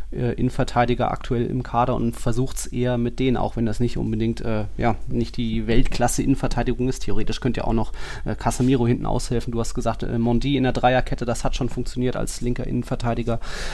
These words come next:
Es gibt Theo-, in der Theorie Möglichkeiten. Ancelotti hat theoretisch einige Werkzeuge,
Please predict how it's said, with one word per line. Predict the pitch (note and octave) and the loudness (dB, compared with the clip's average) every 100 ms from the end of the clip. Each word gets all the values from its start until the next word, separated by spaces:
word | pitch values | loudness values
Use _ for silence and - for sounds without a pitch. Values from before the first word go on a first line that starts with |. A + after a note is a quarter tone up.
| - - - - | -6 -8 -8 -6
Es | F#3 F3+ - | 0 0 4
gibt | F#3+ F#3+ - | 2 2 -4
Theo-, | - D3+ C#3 | 4 4 4
in | C3+ | 2
der | C3+ | 2
Theorie | - C3+ A#2+ C#3 E3 - | 2 2 2 0 -2 0
Möglichkeiten. | A#2+ D#3+ D#3+ - D#3+ D#3 D3 | 2 2 0 -2 0 2 2
Ancelotti | E2+ - B2+ B2+ B2 | 0 -2 0 0 -2
hat | A2 - - | -2 -2 -4
theoretisch | - B2+ A#2 C3 C3 - | -2 0 0 -2 -4 -2
einige | B2 C3 A#2 G#2+ | 0 2 0 -2
Werkzeuge, | A#2 - - B2 B2 | -2 -2 -2 -2 -2